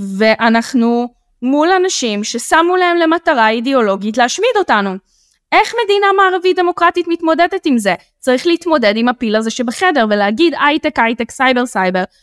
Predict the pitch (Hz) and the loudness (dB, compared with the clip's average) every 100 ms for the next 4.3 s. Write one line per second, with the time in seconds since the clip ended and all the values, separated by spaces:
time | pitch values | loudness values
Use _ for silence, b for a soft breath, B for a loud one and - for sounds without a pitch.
0 | - 214 320 440 - 233 233 _ _ _ | -6 0 0 0 -6 -6 -6 _ _ _
1 | _ _ - 330 403 508 480 302 247 254 | _ _ 0 2 4 2 0 0 0 0
2 | - 381 285 202 190 190 180 175 214 - | 0 0 2 2 2 -2 -2 -2 -2 0
3 | 339 381 320 285 285 - 262 254 - 349 | 2 0 -2 0 -2 0 0 0 0 -2
4 | 349 381 | 0 0